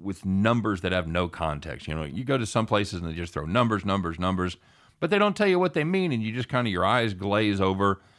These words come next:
But these guys, not only do they use those same numbers and put 'em in context, but they're fantastic writers, they're great handicappers. You mentioned college football coming up. That's my favorite time to use Winners and Winers because they do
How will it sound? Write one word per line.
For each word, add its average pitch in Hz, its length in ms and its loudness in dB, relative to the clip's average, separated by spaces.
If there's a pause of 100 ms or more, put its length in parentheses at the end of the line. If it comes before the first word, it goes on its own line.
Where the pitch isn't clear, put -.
(180)
But - 120 -12
these 175 220 0
guys, 139 500 2 (380)
not 113 260 2
only 120 540 2
do 101 200 0
they 80 360 -2
use 147 520 0
those 151 220 0
same 135 280 -2
numbers 123 320 0
and 90 100 -4
put 113 120 2
'em 104 80 0
in 95 100 0
context, 170 460 -2
but 113 120 -6
they're 131 100 -2
fantastic 151 640 -4
writers, 135 460 0
they're 87 120 -6
great 107 320 -2
handicappers. 117 720 -2 (420)
You 175 200 2
mentioned 143 440 0
college 123 360 2
football 101 420 0
coming 80 280 -6
up. 82 220 -4 (400)
That's 120 360 -2
my 117 240 4
favorite 98 460 0
time 95 260 -2
to 80 60 -6
use 82 220 -4
Winners 80 320 -6
and 76 100 -8
Winers 80 380 -4
because 76 320 -8
they 73 140 -6
do 78 180 -10